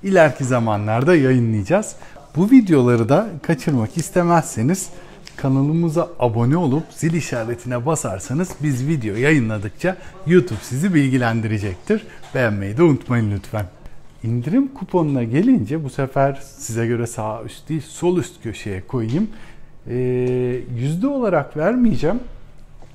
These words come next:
Makinayı satın alırken video yayınlandıktan on gün içerisinde iki bin T L indirimle kullanabilirsiniz.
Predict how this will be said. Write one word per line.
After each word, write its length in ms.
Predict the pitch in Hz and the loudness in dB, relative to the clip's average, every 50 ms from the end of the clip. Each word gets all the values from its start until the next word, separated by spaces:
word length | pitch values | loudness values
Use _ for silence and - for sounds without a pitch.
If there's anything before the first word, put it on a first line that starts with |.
| - 110 | -10 -4
Makinayı 680 | 123 135 151 175 170 - - 226 214 180 139 131 135 135 | -2 0 0 0 0 0 -2 0 0 2 2 2 2 0
satın 380 | 135 - - 180 - - 180 185 | -2 -6 -12 -12 -8 -6 -6 -4
alırken 600 | 190 196 202 196 175 190 - 143 139 165 202 196 - - - - - - - | 0 2 2 2 0 0 -4 -2 -2 -2 -2 -6 -10 -20 -20 -20 -18 -12 -6
video 400 | 135 170 190 170 151 139 123 110 | -2 -2 -2 -2 -2 -2 -2 -2
yayınlandıktan 1040 | 113 120 135 156 175 170 143 123 120 120 113 113 113 110 107 - - 160 151 151 147 - - | -2 0 2 2 2 2 2 2 0 -2 -2 -4 -6 -6 -8 -8 -4 -4 -4 -4 -4 -8 -6
on 260 | 175 175 156 135 110 | -4 -2 -2 -2 -2
gün 160 | 104 104 123 | -4 -8 -6
içerisinde 760 | 156 156 135 - - 113 104 101 - - 120 120 131 156 165 | -8 -8 -6 -6 -6 -6 -6 -8 -8 -6 -6 -4 -4 -6 -6
iki 340 | - 160 139 - 180 147 107 | -8 -12 -8 -6 -6 -6 -6
bin 140 | 101 98 | -8 -10
T 340 | 98 - - 156 156 131 110 | -10 -4 -4 -2 -2 -2 -2
L 0 | |
indirimle 680 | 110 110 117 170 196 190 147 120 98 104 104 95 87 85 - - - - - - - | -4 -6 -4 0 0 0 0 0 -4 -6 -8 -8 -8 -10 -12 -16 -20 -20 -20 -10 -4
kullanabilirsiniz. 1000 | - 220 196 185 165 147 135 139 175 185 185 - - - 139 156 214 233 - | 0 0 2 2 2 0 0 0 2 2 2 0 0 -2 -2 -2 -2 -2 -4